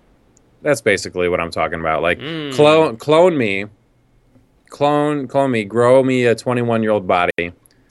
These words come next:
Speaker 1: transfer my brain back into that. We're good.
Speaker 2: So wait, so, so it would be like your old body with your old brain, the old memories is just gonna die off, but then, uh, you, or maybe just, like,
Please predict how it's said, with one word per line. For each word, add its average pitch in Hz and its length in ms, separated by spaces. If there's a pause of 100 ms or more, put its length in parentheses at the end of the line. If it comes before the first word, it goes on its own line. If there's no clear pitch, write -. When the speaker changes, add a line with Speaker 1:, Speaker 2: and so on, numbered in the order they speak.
(160)
Speaker 1:
transfer 113 540
my 98 160
brain 92 360
back 87 240
into 87 240
that. 82 340 (1160)
We're 90 120
good. 80 320 (400)
Speaker 2:
So 160 240
wait, 131 240 (100)
so, 156 260 (100)
so 156 320
it 151 100
would 165 140
be 175 140
like 135 260
your 143 160
old 185 240
body 131 360
with 131 200
your 139 100
old 135 280
brain, 135 260
the 117 80
old 131 180
memories 120 460
is 113 180
just 123 220
gonna 117 160
die 110 300
off, 127 400
but - 160
then, 113 420 (640)
uh, 110 400
you, 147 720
or 127 260
maybe 123 340
just, 120 280
like, 110 480